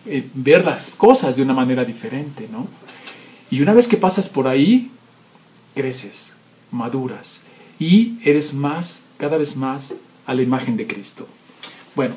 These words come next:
entonces, partiendo de este fundamento que tenemos, eh, podemos deducir que Jesús es el autor y consumador de la fe.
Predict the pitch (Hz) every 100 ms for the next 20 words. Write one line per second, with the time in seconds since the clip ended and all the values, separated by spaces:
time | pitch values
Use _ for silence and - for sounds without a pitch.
0 | - 190 214 208 - 175 - 294 294 254
1 | 262 196 139 131 143 139 117 - 113 113
2 | 131 202 - - - - - 139 139 127
3 | 123 120 113 - - - 160 208 233 202
4 | 143 139 185 175 143 - - 135 - 277
5 | 269 214 160 143 170 175 160 135 131 127
6 | 139 127 113 - 95